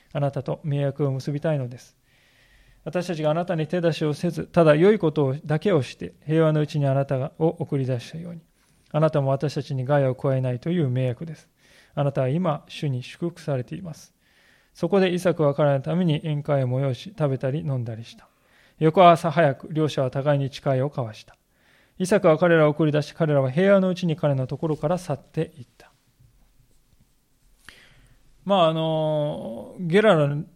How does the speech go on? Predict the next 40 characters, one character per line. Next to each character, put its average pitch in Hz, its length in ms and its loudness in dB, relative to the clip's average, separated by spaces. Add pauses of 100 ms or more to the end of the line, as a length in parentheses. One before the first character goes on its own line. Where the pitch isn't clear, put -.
(180)
に 139 220 -2
い 123 60 -8
た 139 180 -2
こ 143 140 -6
の、 165 600 -8
あ、 143 120 -2
ご 135 80 -4
め - 20 -2
ん 139 40 -4
な 131 60 -6
さ 131 60 -4
い、 - 20 -6
ベ 170 140 0
ー 202 40 2
ル 202 60 2
シ 196 140 -2
ュ - 20 -2
バ 156 140 4
に 131 100 -2
い 120 60 -6
た、 139 280 -8 (440)
え 170 420 -8
ー、 - 20 -6
イ 160 40 -6
サ 160 160 0
ク 147 80 -2
の 131 80 -4
と 143 100 -6
こ 151 80 -6
ろ 131 40 -2
に 127 80 -2
ア 127 100 -2
ビ 143 100 -2
メ 165 160 0
レ 143 80 0
ク - 100 -16
と 143 120 -14
ね、 147 240 -8 (240)
あ 165 120 -10
の、 175 300 -14